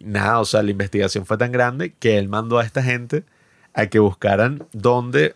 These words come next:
fue que ocurrieron todas las batallas. Y bueno, como ya había pasado tanto tiempo y ya esas eran que sí zonas residenciales, o sea, zonas industriales incluso, Kubrick dijo, "Mira, me van a traer una prueba de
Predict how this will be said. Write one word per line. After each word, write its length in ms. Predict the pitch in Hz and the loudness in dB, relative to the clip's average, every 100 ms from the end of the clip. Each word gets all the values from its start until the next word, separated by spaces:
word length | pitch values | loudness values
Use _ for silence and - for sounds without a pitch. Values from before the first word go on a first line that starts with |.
| - | -10
fue 280 | - 117 110 | 0 0 2
que 80 | |
ocurrieron 480 | 127 135 110 107 120 | 0 0 0 0 -4
todas 320 | - 131 135 | 0 2 4
las 140 | 143 135 | 2 0
batallas. 640 | 113 107 107 110 175 - _ _ _ _ _ - | 0 2 2 0 -4 -10 _ _ _ _ _ 0
Y 60 | |
bueno, 280 | 107 113 107 | 2 2 0
como 200 | 95 95 | -4 -8
ya 200 | 95 98 | -4 -2
había 220 | 95 101 | 0 0
pasado 300 | 113 110 101 | 0 0 0
tanto 240 | 98 110 117 | 0 -4 0
tiempo 420 | 117 107 131 127 | 2 2 0 -2
y 60 | 98 | 0
ya 160 | 98 | 0
esas 240 | 95 - 110 | 0 0 0
eran 180 | 117 | 0
que 80 | 117 | -2
sí 100 | 123 | -4
zonas 320 | 110 101 101 | -2 -2 -2
residenciales, 720 | 117 123 120 110 123 117 107 131 | -2 0 0 0 2 2 0 -6
o 60 | 131 _ _ | -12 _ _
sea, 200 | - 98 | -4 -2
zonas 320 | - 101 117 | -2 -2 -2
industriales 600 | 113 107 95 110 104 107 | -2 -4 -2 0 0 -2
incluso, 440 | 123 127 131 135 - _ _ _ _ _ _ _ _ _ _ | -6 -2 -2 -2 -10 _ _ _ _ _ _ _ _ _ _
Kubrick 340 | - 117 117 117 | 2 4 4 2
dijo, 240 | 131 107 | 2 2
"Mira, 280 | 104 104 95 _ _ _ | 0 -2 -4 _ _ _
me 100 | - | -2
van 140 | 110 110 | 0 2
a 80 | 120 | 2
traer 260 | 143 156 - | 4 4 0
una 260 | 131 127 | -4 -4
prueba 420 | - 139 151 170 - | 0 4 4 2 -2
de 440 | 113 120 139 - | 2 4 4 0